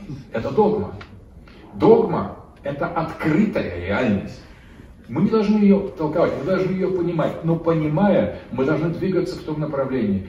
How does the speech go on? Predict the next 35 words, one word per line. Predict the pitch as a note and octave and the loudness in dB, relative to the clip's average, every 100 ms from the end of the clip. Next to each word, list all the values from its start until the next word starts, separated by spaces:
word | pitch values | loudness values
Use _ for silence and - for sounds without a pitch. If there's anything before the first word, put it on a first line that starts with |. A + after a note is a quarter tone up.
| - | 2
И, | D#3 | 2
конечно, | D#3+ D#3 G#3 - E3+ | 4 4 2 2 -2
мы | D3+ | -4
узнаем | C#3+ - E3 D#3 | -4 -4 -2 -2
там | - A#2+ | -6 -4
нечто | D3 D3 D#3 | -6 -6 -6
другое. | F3+ F#3+ D#3 - - - - - | -4 -2 -2 -4 -10 -18 -20 -14
Но | G#2+ | -8
одно | A#2 B2 C3 | -6 -4 -4
дело | A#2 A2 G2+ | -2 -2 -2
знак | - E3 E3+ G2 | -2 -2 -2 -6
или | F#2+ | -8
указание, | F#2 - G2 - - | -8 -6 -6 -6 -6
что | - F2+ | -8 -12
там | F2+ F2 | -12 -12
будет | E2+ - - - - | -12 -12 -14 -18 -18
за | - G2 | -6 -4
поворотом, | G2 G2+ G2 F2+ F2 | -2 -2 -2 -6 -10
а | F2+ | -8
другое | G2+ A2+ D3 | -6 -4 -4
дело | A#2+ B2 | -4 -6
заглянуть | G2 G2+ B2 D3 G3 - | -6 -6 -4 0 0 -2
туда. | E2+ E2 - - | -10 -12 -14 -16
То | G2 | -12
есть | F#2+ | -2
догма | D#3+ G#3 G3 | 0 2 2
нас | D#3+ - | 0 -6
туда | D3 D#3+ | -6 -4
зовет. | - F#3 A3 - - - - - - - - - - - - | -2 -2 -2 -6 -12 -20 -20 -20 -20 -20 -18 -18 -18 -20 -2
Поэтому | B2 B2 C#3 C#3+ - - - - - | 0 2 -2 -6 -12 -18 -20 -16 -2
истинная, | G#3+ - G3 F3+ F3 D#3 - - - C#3 | -2 0 -4 -2 -4 -6 -10 -18 -18 -10
а, | C3+ C3+ - | -8 -8 -4
философия, | D3 B2+ - G3 C#3+ A2+ | -4 -4 -4 -4 -4 -4
истинный | - D#3 - D3 C#3 | -4 -8 -8 -12 -8
театр, | D#3 F3 - B2+ | -2 0 0 -4